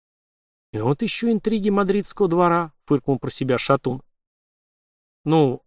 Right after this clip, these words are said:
а сейчас-то ты к чему этот разговор завёл?» — помолчав, прямо спросил он. «Да так, слово пришлось», —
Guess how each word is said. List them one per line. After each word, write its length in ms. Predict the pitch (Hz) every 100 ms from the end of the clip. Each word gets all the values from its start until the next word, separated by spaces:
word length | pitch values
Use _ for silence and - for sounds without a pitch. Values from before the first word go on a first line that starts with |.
| _
а 300 | 156 135 120
сейчас-то 500 | - - 185 139 131
ты 180 | - 120
к 60 |
чему 280 | - 202 208
этот 120 | 117
разговор 400 | 127 117 151 135
завёл?» — 380 | 120 131 123 - _
помолчав, 560 | 127 127 117 - 196 -
прямо 280 | 131 123
спросил 500 | 123 - 135 - 151
он. 120 | 139 - _ _ _ _ _ _
«Да 260 | 135 131 170
так, 320 | - 147 -
слово 260 | - 180 120
пришлось», — 600 | - 120 - 131 -